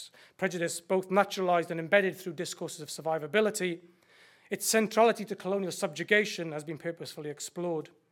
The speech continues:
Yet, despite these critical histories of violence, many of its logics still appear in troubling and sophisticated ways.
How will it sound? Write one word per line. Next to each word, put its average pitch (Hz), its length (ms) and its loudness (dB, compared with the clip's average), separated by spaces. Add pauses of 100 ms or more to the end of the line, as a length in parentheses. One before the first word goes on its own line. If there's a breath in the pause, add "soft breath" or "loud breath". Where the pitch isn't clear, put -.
(640 soft breath)
Yet, 214 180 2
despite 254 440 4
these 240 160 0
critical 220 380 2
histories 196 420 0
of 143 60 -8
violence, 170 680 2 (640 soft breath)
many 226 300 6
of 208 80 4
its 214 140 -4
logics 185 360 0
still 180 240 -2
appear 185 320 0
in 156 160 -4
troubling 160 400 -8
and 147 100 -10
sophisticated 143 720 -10
ways. 151 520 -2